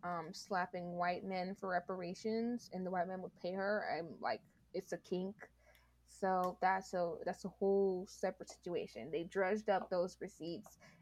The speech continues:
and they also talked about her video, um, talking about how she loves women and how men don't protect people and da da da da. Um, and they, they dragged those things up, and they, um,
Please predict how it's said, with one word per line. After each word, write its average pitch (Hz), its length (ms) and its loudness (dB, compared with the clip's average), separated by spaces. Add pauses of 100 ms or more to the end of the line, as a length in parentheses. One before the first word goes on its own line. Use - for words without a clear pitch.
and 185 100 -2
they - 60 -2
also 180 280 -2
talked 185 220 -2
about 170 200 4
her 175 160 0
video, 180 640 0
um, 143 640 -2 (800)
talking 190 260 4
about 180 180 4
how 180 120 6
she 185 140 -6
loves 180 220 0
women 220 300 4
and 214 80 2
how 190 160 2
men 180 280 -4
don't 175 220 -2
protect 196 400 0
people 196 380 0
and 190 100 -2
da 180 80 0
da 175 80 -4
da 180 180 -2 (100)
da. 214 380 6 (580)
Um, 185 520 6
and 180 120 -2
they, 185 200 2 (180)
they 185 480 2 (240)
dragged 180 320 2
those 175 200 2
things 175 300 -2
up, 214 240 4 (140)
and 175 200 -2
they, 175 400 2
um, 156 440 0